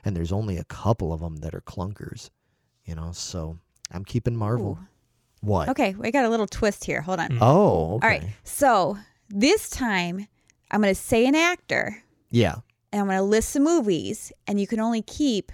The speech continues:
Speaker 2: one of this person's movies.
Speaker 1: Oh, okay.
Speaker 2: And the first one's a doozy.
Speaker 1: What?
Speaker 2: Tom Hanks.
Speaker 3: Oh, no.
Speaker 1: Oh, no.
Speaker 2: <laughs> Yeah. Apollo thirteen.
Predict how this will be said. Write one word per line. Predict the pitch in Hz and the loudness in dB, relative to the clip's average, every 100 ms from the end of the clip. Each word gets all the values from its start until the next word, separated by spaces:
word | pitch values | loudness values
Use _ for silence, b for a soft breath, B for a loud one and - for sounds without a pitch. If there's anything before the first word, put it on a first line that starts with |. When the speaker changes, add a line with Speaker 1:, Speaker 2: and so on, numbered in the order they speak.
| - | -12
Speaker 2:
one | 196 190 208 202 | -8 -4 -2 -2
of | 180 | -4
this | 185 | -6
person's | - 175 160 160 | -6 -8 -8 -8
movies. | 160 - - - - - _ - | -6 -8 -12 -16 -18 -20 _ -4
Speaker 1:
Oh, | 180 233 110 | 0 0 -2
okay. | 127 123 113 - | -2 -2 -2 -4
Speaker 2:
And | 170 | -12
the | |
first | - 185 196 - | -4 -2 0 -2
one's | 208 | -4
a | 196 | -2
doozy. | 180 170 - - 202 _ - - - | -2 -2 -4 -10 -12 _ -20 -14 -4
Speaker 1:
What? | 95 - _ _ | -4 -6 _ _
Speaker 2:
Tom | - 185 190 | -6 -4 -2
Hanks. | 240 160 - - - - 139 | -2 -4 -6 -12 -16 -14 -10
Speaker 3:
Oh, | 127 | -8
no. | 104 98 | -8 0
Speaker 1:
Oh, | 113 123 | 2 4
no. | 95 95 135 76 - _ | 2 2 2 2 -4 _
Speaker 2:
<laughs> | |
Yeah. | - 175 - 180 B B B | -8 -8 -8 -12 B B B
Apollo | 208 - - 185 214 | -4 -4 -2 0 0
thirteen. | - 339 - 277 233 | -2 -6 -6 -6 -4